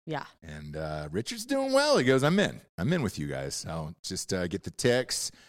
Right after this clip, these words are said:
Speaker 2: So, so we'll get him today or tomorrow, and I'll hit him back up. But, uh, we'll take Big Dick Danoff to the fight as well. Um, but yeah, man, the, it's astronomical. Lowers,
Speaker 1: Wait,
Speaker 2: eight-,
Speaker 1: did di-
Speaker 2: eighteen, eighteen,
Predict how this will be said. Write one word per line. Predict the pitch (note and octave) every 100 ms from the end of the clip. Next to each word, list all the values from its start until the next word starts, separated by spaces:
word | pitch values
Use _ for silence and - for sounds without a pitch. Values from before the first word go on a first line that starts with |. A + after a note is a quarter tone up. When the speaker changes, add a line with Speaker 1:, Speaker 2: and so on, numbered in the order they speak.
| _ -
Speaker 2:
So, |
so | A#2 A2+
we'll | G#2+
get | G#2+
him |
today | G2 G2+ F2+
or | E2+
tomorrow, | E2 E2+ E2
and | E2
I'll | D2+
hit | F2 E2+
him | D#2
back | E2 D#2+
up. | B2 C3 F2+
But, | G2 -
uh, | G2+ G2 G2 G2
we'll | G2+
take | A2+ F#2+
Big | A2 F#2
Dick | G2 F#2+
Danoff | F#2 G2 C3+ A#2+
to | G#2
the | E2
fight | - E2 D#2+
as | D#2
well. | D2+ E2 F#2+ F3 - - - - -
Um, | F#2+ F#2 F#2+ F#2+ G#2+ _
but | A2 G2+ -
yeah, | C3+ C#3+
man, | A#2 G#2+
the, | G#2+
it's | - - - -
astronomical. | D3 - D3 C#3+ D#3+ - D#2 - - -
Lowers, | G#2+ C3 F#3+ C3 C2 - - - _ _ _ _ _ -
Speaker 1:
Wait, | A3
Speaker 2:
eight-, | -
Speaker 1:
did | A3+ C#3
di- | D3+
Speaker 2:
eighteen, | D3+ D#3 D3+ - -
eighteen, | C#3+ - D#3+